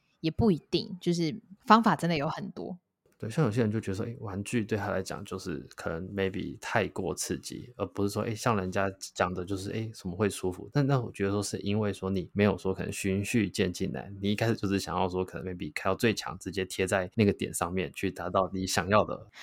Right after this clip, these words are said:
Speaker 1: 对，对，对，所以，所以就是，呃，玩具要使用啊，最好的时间点就是比如说你已经，呃，触摸你自己的身体，可能已经二十分钟以上了，身体已经足够的性兴奋，足够的兴奋，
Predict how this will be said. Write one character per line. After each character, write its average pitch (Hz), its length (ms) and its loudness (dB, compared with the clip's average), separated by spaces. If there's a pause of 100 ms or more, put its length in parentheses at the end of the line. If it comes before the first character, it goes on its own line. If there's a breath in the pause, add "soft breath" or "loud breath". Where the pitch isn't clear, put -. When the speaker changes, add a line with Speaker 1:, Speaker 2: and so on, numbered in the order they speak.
(140 loud breath)
Speaker 1:
对， 262 140 12
对， 247 120 12
对， 226 160 8
所 247 140 6
以， 247 80 2 (160 loud breath)
所 - 160 8
以 226 180 8
就 190 160 0
是， 202 240 4 (320 soft breath)
呃， 165 340 2 (280)
玩 156 180 4
具 208 160 -2
要 196 160 6
使 - 280 -2
用 165 180 2
啊， 131 160 0
最 220 200 4
好 170 220 2
的 151 60 0
时 156 160 -2
间 151 200 -2
点 - 220 -6
就 170 100 -4
是 170 200 0
比 - 100 -4
如 147 80 0
说 170 140 0
你 165 80 0
已 147 40 -4
经， 156 380 -6 (440)
呃， 95 420 -2
触 - 140 4
摸 185 140 6
你 147 80 -4
自 170 120 0
己 160 60 4
的 147 60 2
身 156 200 -2
体， 160 160 -6
可 - 140 -6
能 87 140 -4
已 101 120 -8
经 160 200 -4
二 190 80 2
十 165 140 -2
分 151 140 -2
钟 151 160 -2
以 - 80 -12
上 - 200 2 (160)
了， - 140 -6 (260 loud breath)
身 - 260 2
体 180 100 4
已 151 120 -4
经 170 400 -2
足 147 240 -8
够 170 280 6
的 135 360 0 (260)
性 190 220 6
兴 165 200 2
奋， - 240 2
足 165 100 0
够 185 160 10
的 160 60 8
兴 156 240 0
奋， - 220 2